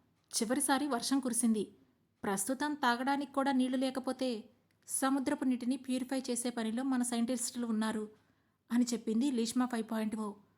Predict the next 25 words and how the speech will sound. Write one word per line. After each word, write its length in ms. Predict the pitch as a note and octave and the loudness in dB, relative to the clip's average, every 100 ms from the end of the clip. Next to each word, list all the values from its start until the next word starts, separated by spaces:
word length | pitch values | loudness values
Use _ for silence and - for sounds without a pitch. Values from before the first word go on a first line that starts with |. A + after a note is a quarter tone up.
| _ _ _ - | _ _ _ -4
"అవునా?" 520 | G#3+ A3+ B3+ A#3 G3+ - _ _ - | 2 6 6 4 -2 -16 _ _ -2
అనుకుంటూ 420 | A#3+ A#3+ A#3+ A3+ | 2 2 2 2
మరో 320 | C4+ G#3+ G#3 A#3+ | 2 2 2 0
వీడియో 260 | C4 C4 | 0 0
చూస్తుంది 400 | B3+ A#3+ - B3 | -2 -4 0 2
లీష్మా. 440 | A#3+ A#3 A#3+ A3+ A#3 - _ _ _ - | 2 -2 0 -2 -4 -16 _ _ _ -4
ఆ 140 | A3 B3 | 0 0
వీడియోలో 600 | C4+ C4+ C#4+ C4+ B3+ A3+ - _ - | 0 2 2 0 -2 -6 -14 _ -6
లీష్మా 400 | G#3 B3 - C#4 | -4 -2 -2 -2
కార్ 280 | C4+ G#3+ A3 | 0 -2 0
దిగి 400 | A#3+ A#3 A#3 G3+ - _ _ C4+ | -2 0 -2 -4 -14 _ _ -2
తన 140 | B3+ | 0
ఆఫీస్లోకి 640 | A3 G#3+ C4 - C#4 C4+ | 0 -2 -4 -2 -4 0
ఎంటర్ 240 | A3+ A3+ A#3 | 0 0 -2
అయ్యి 400 | A3+ A#3 G3+ - _ _ - | -2 -2 -6 -12 _ _ -10
డోర్ 240 | F#3+ A#3 B3+ | -2 0 0
దగ్గర 260 | C4+ C#4 | -2 -2
ఉన్న 180 | C4 B3+ | 0 2
మెషిన్లో 600 | A#3+ G#3+ - A3+ A#3 G#3 - _ _ - | 2 0 2 0 0 -6 -10 _ _ -8
ఒక 100 | B3 | -6
చిన్న 300 | B3 B3+ B3 | -4 -2 -2
చిప్ 340 | - A#3+ B3 | -2 -6 -2
పెడుతుంది. 480 | A#3 G3+ G#3 G#3 G3+ - _ _ _ _ _ | -2 0 0 0 -2 -8 _ _ _ _ _
కొన్ని 200 | C4+ C#4 | -2 -2
క్షణాలకు 680 | C4+ B3+ B3 C#4 C#4 A#3+ | -2 0 2 0 -2 -6